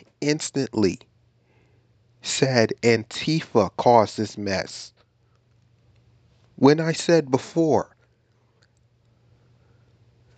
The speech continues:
a picture is worth a thousand words, but when it comes down to what you just saw on videos all over YouTube, live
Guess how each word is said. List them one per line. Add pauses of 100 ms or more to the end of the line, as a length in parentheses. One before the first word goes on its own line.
(1400)
a
picture
is
worth
a
thousand
words, (100)
but
when
it
comes
down
to
what
you
just
saw
on
videos
all
over
YouTube, (1080)
live